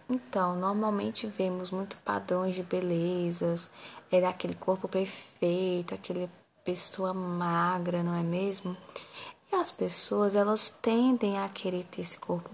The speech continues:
perfeito, né? Vemos que a mídia mostra aí, então,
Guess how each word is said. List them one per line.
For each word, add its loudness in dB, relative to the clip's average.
perfeito, -2
né? -4
Vemos 0
que -6
a 0
mídia 2
mostra 2
aí, 0
então, -2